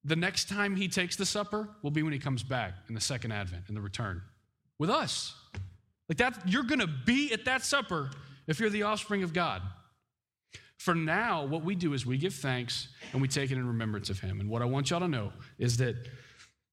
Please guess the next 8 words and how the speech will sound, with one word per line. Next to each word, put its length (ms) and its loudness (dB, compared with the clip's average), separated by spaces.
Christ's 580 2
aim 260 2
here 180 2
is 120 0
not 220 0
ritualistic. 840 0
It's 180 0
transformational. 760 -2